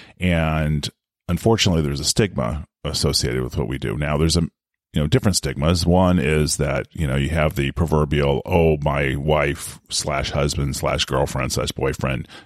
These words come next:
does this on the side as a side hustle." Um, or, uh, you know, um, you get attitude like,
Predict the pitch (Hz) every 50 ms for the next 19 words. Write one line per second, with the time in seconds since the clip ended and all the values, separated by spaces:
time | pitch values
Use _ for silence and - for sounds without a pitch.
0 | - - 71 73 76 73 73 71 - - - 65 65 65 - - - 76 69 60
1 | - - - 101 85 78 76 69 67 69 67 - - - - - - 76 71 -
2 | - 101 92 85 78 82 80 76 - - 80 76 76 - - - - - - -
3 | - - - - - - - _ _ - 82 80 78 76 73 73 71 71 67 -
4 | - 104 95 87 85 85 82 80 80 80 78 78 76 78 73 - - - 78 73
5 | 71 67 69 65 69 85 85 78 76 73 71 69 71 69 - - - - - -
6 | - _ _ - 73 73 64 65 65 - - - - - - - _ _ _ _
7 | _ _ _ _ _ - 80 85 82 82 80 78 85 76 76 73 - - - 80
8 | 85 82 80 82 - - 85 78 76 76 73 73